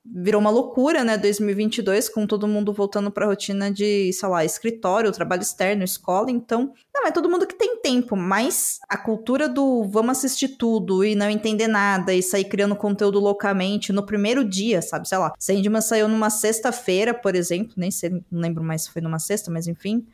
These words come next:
exemplificando aqui, saiu numa sexta, meia-noite, oito horas da manhã ter gente falando sobre isso na internet, galera, assim, dorme, sabe?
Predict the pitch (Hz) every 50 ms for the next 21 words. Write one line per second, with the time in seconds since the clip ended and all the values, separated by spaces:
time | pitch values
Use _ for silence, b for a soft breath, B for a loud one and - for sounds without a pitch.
0 | b b - 185 180 202 202 190 214 208 196 226 226 220 220 220 220 226 226 233
1 | 220 - 220 220 220 226 233 247 254 254 - - 247 233 233 254 269 262 - -
2 | 320 294 285 285 285 277 277 254 247 254 254 269 302 311 311 285 269 247 226 214
3 | 202 196 190 196 - - 180 165 160 - _ _ _ _ - 226 247 262 - 277
4 | 277 269 254 240 262 247 254 247 240 247 247 247 269 247 208 196 247 247 247 -
5 | - 254 240 240 233 233 - 233 190 226 254 240 220 - 226 220 202 220 220 226
6 | 254 262 254 226 233 - 196 180 175 175 233 269 320 339 294 220 190 190 190 -
7 | - 226 208 180 156 160 156 - _ _ - 170 180 190 226 320 403 370 262 196
8 | 156 135 135 - _ _ _ - - - - - 127 165 208 233 208 185 165 165
9 | 170